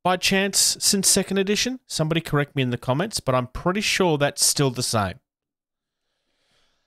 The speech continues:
Uh, his quick action is Frantic Search. Remove target corpse marker. Discard the top card of this model's fate deck. If the discarded card was a ram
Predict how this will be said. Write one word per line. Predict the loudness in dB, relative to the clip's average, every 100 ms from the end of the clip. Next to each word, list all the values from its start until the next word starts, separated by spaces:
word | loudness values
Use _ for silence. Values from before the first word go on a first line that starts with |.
| _ _ _ 0
Uh, | 2 4 4 2
his | 2 0 0
quick | -2 0
action | 0 0 0
is | -2
Frantic | -2 -2 -2 -2 -2
Search. | 0 0 -2 -4 -4 -6 _ _ _
Remove | 0 2 2 2
target | 0 0 0 -6
corpse | -2 0 0 -2
marker. | 0 0 0 0 -2 -8 _ _
Discard | 0 2 2 0 0
the | -4
top | -4 -2 -2 -4
card | 0 2 2 0
of | -4 -2
this | -2 0
model's | 0 0 -2
fate | 0 -2 -2
deck. | -4 -4 -4 -20 _ _ _ _ _
If | -2 -2
the | 0
discarded | -2 0 2 2 2 -2
card | -4 0 0
was | 0 0
a | 0
ram | 0 0 0 0 0 -4